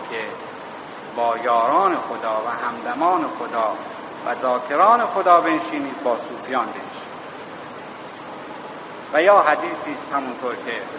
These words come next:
فرمودن منتسب به مولا علی علیه السلام که چهار حرف کلمهٔ تصوف رو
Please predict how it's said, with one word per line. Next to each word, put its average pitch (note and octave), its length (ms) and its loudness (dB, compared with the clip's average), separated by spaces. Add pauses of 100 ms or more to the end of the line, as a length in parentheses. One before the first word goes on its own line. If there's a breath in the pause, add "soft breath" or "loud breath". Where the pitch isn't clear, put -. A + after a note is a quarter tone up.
(240)
فرمودن A#2+ 580 -2
منتسب A#2+ 500 -6
به A2+ 240 -8 (560)
مولا B2 360 4
علی C3 160 0
علیه C#3 320 4
السلام D3+ 640 4 (560)
که B2 280 0 (1600)
چهار D3+ 440 8
حرف C3 420 2 (220)
کلمهٔ A#2+ 440 -4
تصوف B2+ 840 2
رو E3+ 220 4